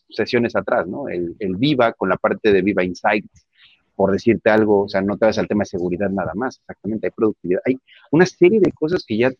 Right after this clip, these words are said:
tienes en un plan, aunque, lo, lo voy a decir así,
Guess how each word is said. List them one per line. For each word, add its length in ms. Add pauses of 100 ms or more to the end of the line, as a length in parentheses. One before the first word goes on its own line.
tienes 460
en 140
un 160
plan, 420 (120)
aunque, 420 (560)
lo, 140
lo 320
voy 100
a 40
decir 140
así, 320